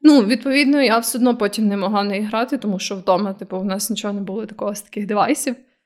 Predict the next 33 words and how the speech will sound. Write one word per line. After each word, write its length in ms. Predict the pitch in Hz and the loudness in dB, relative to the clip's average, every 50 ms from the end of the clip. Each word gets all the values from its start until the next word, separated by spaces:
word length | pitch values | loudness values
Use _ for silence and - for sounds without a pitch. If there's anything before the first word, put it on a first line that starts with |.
| _ _ _ _ _ _ _ _ _ _ _ _ _ | _ _ _ _ _ _ _ _ _ _ _ _ _
І 500 | - 262 269 269 269 277 277 277 269 262 254 | 8 8 10 10 8 8 6 4 4 4 2
хіба 220 | 254 269 233 262 254 | 2 0 0 0 2
там 180 | 262 247 247 | 2 2 2
десь 240 | 233 220 214 214 214 | 4 2 2 0 -4
в 20 | 190 | -4
гості, 360 | 214 214 233 254 - - 208 | -2 -2 0 0 0 -2 -4
коли 180 | 196 - 190 190 | -4 -2 -2 -4
я 60 | 180 | -4
до 100 | 175 180 | -4 -4
когось 240 | - - 185 180 185 | -4 -4 -4 -4 -6
приходила, 460 | - - 190 - 196 185 180 196 202 | -8 -10 -8 -6 -4 -2 -2 -4 -4
щось 240 | 190 - 214 208 208 | -6 -6 -6 -6 -8
таке. 260 | - - - - 180 175 - - - - - - - - _ _ _ _ _ _ _ _ _ _ _ _ - 277 - | -10 -10 -10 -8 -8 -10 -8 -8 -8 -8 -8 -10 -16 -20 _ _ _ _ _ _ _ _ _ _ _ _ -8 2 6
І 100 | 269 262 | 8 8
от, 120 | 262 262 | 8 8
власне, 480 | 262 269 254 262 339 - - - 302 262 | 6 4 4 4 4 2 2 2 2 2
після 280 | 254 254 - - 240 | 2 0 -6 -6 -6
того, 460 | 220 - 240 240 269 294 285 262 220 - - _ _ _ _ _ _ | -2 4 6 6 6 6 4 2 0 -2 -8 _ _ _ _ _ _
як 200 | - 214 202 - | 0 0 2 4
я 80 | 247 240 | 4 2
побачила 600 | 240 - - - 233 254 247 - 277 254 233 226 | 2 0 0 2 2 2 2 0 0 0 2 0
ці 180 | 226 - - 226 | 0 -2 -4 -4
Sims 380 | 214 - 247 247 240 240 208 240 | -2 2 4 6 6 4 4 2
два, 320 | 185 185 202 247 349 403 - _ _ _ _ _ _ _ _ _ _ _ _ _ _ - | 4 6 6 6 4 0 -6 _ _ _ _ _ _ _ _ _ _ _ _ _ _ 0
через 340 | - 262 254 247 247 247 240 | 4 6 8 8 6 4 2
певний 400 | - - 240 240 240 240 226 202 | 2 2 2 4 4 2 2 0
час 460 | - - 233 233 269 339 - - - | 0 2 2 2 2 2 -2 -6 -2
в 80 | 233 220 | 2 2
нас 340 | 240 226 233 254 240 - - | 4 4 4 2 2 0 0
з'явився, 760 | 220 208 202 208 226 226 - - 233 220 202 208 180 - - - | 0 2 2 2 0 0 0 -2 0 0 0 0 -2 -2 -2 -2
е, 320 | 202 196 196 202 196 190 | -2 0 0 -2 -2 -2
компік 460 | 190 - 220 202 208 202 202 180 160 196 | 0 2 2 2 2 2 -2 -4 -6 -2
вдома. 440 | 165 170 170 185 269 320 277 254 | 2 4 4 4 4 2 2 0